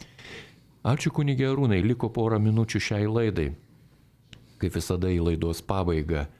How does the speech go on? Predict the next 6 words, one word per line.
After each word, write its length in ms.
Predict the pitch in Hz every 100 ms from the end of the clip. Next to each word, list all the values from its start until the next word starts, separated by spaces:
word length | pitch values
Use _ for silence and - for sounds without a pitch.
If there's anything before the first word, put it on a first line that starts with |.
| - - - -
na, 200 | - 80
norisi 440 | 80 98 98 - 82
sudėti 420 | 80 80 80 -
pačią 360 | - 82 -
svarbiausią 720 | 73 82 78 82 76 67 - 73
mintį 420 | 76 71 -